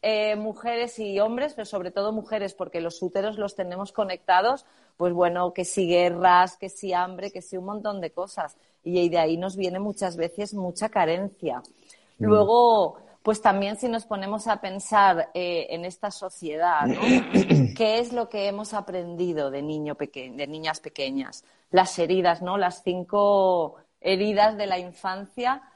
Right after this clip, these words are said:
Speaker 1: nos han dejado como que muy marcadas, ¿no? La herida del abandono, la del
Speaker 2: Ok.
Speaker 1: rechazo, la humillación, la traición, la injusticia.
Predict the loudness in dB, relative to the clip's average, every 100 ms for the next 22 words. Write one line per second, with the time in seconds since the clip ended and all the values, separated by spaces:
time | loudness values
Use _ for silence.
0 | _ -14 -12 -10 -8 -8 -4 -2 -2 -2
1 | -6 -6 -6 -6 -6 -2 -4 0 0 0
2 | -4 -10 -8 -6 -4 -6 -6 -6 -4 -4
3 | -6 -8 -4 -2 -2 -2 -8 -6 -6 -2
4 | -2 -2 -4 -4 -6 _ 0 2 2 0
5 | _ -4 -2 0 -2 -6 _ _ -6 0
6 | 2 2 -4 -4 -4 -4 -4 -2 0 -2
7 | -4 -4 -4 -6 -10 -12 -10 -2 2 2
8 | 0 -2 -2 -2 -4 -10 -12 -8 -2 -2
9 | 0 0 0